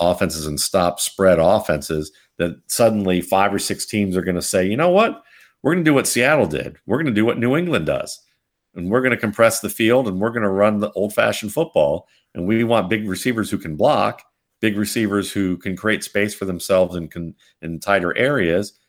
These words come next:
where they don't need to have, y-, you know, wide open field to operate,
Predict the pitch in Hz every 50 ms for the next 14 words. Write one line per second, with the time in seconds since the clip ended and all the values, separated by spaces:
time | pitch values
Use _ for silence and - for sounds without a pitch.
0 | _ _ - 87 92 92 90 98 101 101 - - 95 101 107 104 - 92 87 80
1 | 85 95 92 90 87 87 85 - _ _ _ _ _ _ _ _ _ - - -
2 | - 95 90 82 80 - - - - - 80 87 92 95 95 92 95 92 92 -
3 | 95 82 - - 135 139 131 110 104 101 - 107 76 - 135 - - - 87 82
4 | 82 87 107 - -